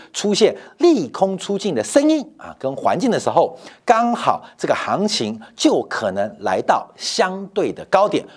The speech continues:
我指的是商品市场的变化，而这个情绪是散户的情绪，散户的情绪就跟主力情绪是对立面，散户兴奋，主力就开心。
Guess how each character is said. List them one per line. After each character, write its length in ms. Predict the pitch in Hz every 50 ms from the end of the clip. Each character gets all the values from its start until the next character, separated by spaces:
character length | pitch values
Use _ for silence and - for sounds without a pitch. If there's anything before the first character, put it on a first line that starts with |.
| - -
我 120 | 117 139
指 160 | 208 208 - -
的 140 | - 82 90
是 220 | - - 113 -
商 320 | - - - 196 185 208 208
品 180 | - - 82
市 200 | 76 - - 196
场 160 | - - -
的 80 | 90 101
变 180 | - 226 170 -
化， 260 | - 185 123 - - - - - - -
而 180 | - 160 208 226 226 - -
这 240 | - 381 370 269 180
个 160 | 135 139 120
情 280 | - - - 139 147
绪 300 | 180 - - 190 - - - - _ _
是 240 | - - - - - -
散 340 | - - 240 160 135 120
户 140 | 135 - 330
的 80 | 208 185
情 200 | - - 131 123
绪， 320 | - - 214 139 - - - - - - -
散 400 | - - - - 262 202 170 175
户 120 | 175 359
的 100 | 359 240
情 160 | - - 175 185
绪 260 | - 240 170 113 - - - _
就 120 | - 160
跟 260 | 143 175 175 170 - -
主 260 | - - 202 180 147
力 160 | 202 285 226
情 220 | - - - -
绪 260 | 147 - 196 123 65 - _ _
是 280 | - - - 113 87 - -
对 120 | - 151
立 100 | 131 131
面， 200 | 139 151 139 - - - - - - - -
散 260 | - - 220 175 175 196
户 100 | 302 330
兴 200 | - 285 208 -
奋， 200 | 247 190 135 - - - - _ _ _ _ -
主 160 | - 110 107
力 80 | 131
就 80 | 143 127
开 160 | 117 - 135
心。 240 | 131 - 156 160 151